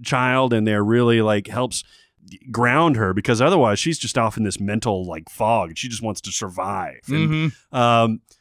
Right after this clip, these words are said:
Speaker 1: yeah, so I, I love it. That's gonna be my pick. I think Aliens is a great movie. I love Gone Baby Gone, but Aliens is awesome.
Speaker 2: Mm. Um,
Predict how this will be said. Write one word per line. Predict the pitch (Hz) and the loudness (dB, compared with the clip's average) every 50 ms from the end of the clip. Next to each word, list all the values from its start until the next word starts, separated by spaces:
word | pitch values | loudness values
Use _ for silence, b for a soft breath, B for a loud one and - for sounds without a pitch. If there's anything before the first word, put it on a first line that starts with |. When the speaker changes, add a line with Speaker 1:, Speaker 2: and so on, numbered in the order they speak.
| _ _ | _ _
Speaker 1:
yeah, | 131 160 185 127 92 - | 0 0 2 0 0 -2
so | - - 165 | -2 0 2
I, | 165 180 202 | 2 2 2
I | 180 160 165 202 | 2 2 2 2
love | 180 151 165 190 170 | 4 4 4 6 4
it. | 139 | 4
That's | 113 127 139 - | 4 2 0 0
gonna | 185 160 | 0 0
be | 151 156 | 2 2
my | 143 139 127 123 | 2 4 2 2
pick. | - - 139 135 - 110 | 0 0 -2 0 0 0
I | 117 | -2
think | - 151 127 - - | 0 -2 -4 -2 0
Aliens | 120 131 139 139 131 123 123 117 123 | 0 2 2 2 2 2 2 0 0
is | 123 123 107 | -4 -4 -2
a | 123 117 | 0 -2
great | 110 107 110 104 104 110 117 127 - - | -2 0 0 2 2 4 2 2 0 -2
movie. | 104 98 98 92 85 87 80 80 | -4 -4 -4 -4 -6 -8 -6 -4
I | 98 139 | -2 0
love | 156 156 147 127 | 2 2 2 2
Gone | 123 123 123 120 | 2 2 2 2
Baby | 113 117 113 107 | 0 0 -2 -2
Gone, | 110 107 101 95 | -2 -2 -4 -4
but | 87 90 85 | -6 -8 -8
Aliens | 95 104 101 95 87 90 | -6 -6 -6 -6 -8 -10
is | 87 85 | -14 -16
awesome. | 76 71 71 - 135 139 135 127 123 123 - - _ _ _ _ - | -16 -14 -12 -10 -8 -8 -8 -8 -10 -10 -12 -14 _ _ _ _ -4
Speaker 2:
Mm. | 139 | 0
Um, | 156 175 175 180 180 175 175 175 170 165 - | 2 2 4 4 2 2 0 0 -4 -6 -10